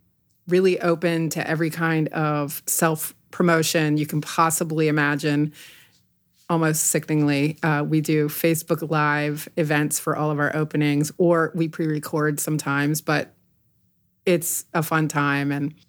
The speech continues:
I'm amazed how many paintings we sell through the Facebook Live. And also,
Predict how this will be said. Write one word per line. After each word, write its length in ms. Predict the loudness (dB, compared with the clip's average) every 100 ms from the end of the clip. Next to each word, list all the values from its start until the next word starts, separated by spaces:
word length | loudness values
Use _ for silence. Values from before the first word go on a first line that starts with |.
| -20 -20 -20 _ _ _
I'm 160 | 4 6
amazed 380 | 4 4 2 0
how 180 | 0 2
many 180 | 2 -2
paintings 640 | 0 4 4 6 4 2
we 140 | -2
sell 340 | 0 2 2 0
through 260 | 0 2
the 80 | 2
Facebook 580 | 0 0 0 -2 -4 -2
Live. 680 | 2 2 2 -2 -8 -12 -16 _ _ _ -20 -10 -4
And 80 | -2
also, 640 | 0 -2 -2 -2 -2 -4